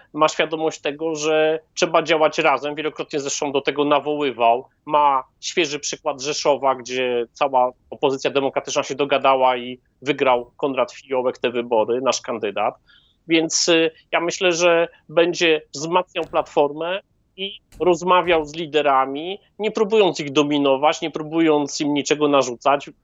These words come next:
wiedząc, jak ważna jest tutaj podmiotowość, tożsamość, że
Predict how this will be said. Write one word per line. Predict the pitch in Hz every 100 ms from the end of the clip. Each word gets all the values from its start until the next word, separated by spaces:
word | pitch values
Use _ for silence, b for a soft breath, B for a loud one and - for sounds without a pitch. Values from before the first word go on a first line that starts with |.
| _ _ 170
wiedząc, | 170 156 170 156 -
jak | 165 160
ważna | 151 185 170 165 160
jest | 156 151
tutaj | - 147
podmiotowość, | 143 156 147 147 143 143 147 156 -
tożsamość, | 139 - 143 131 143 143
że | 143 143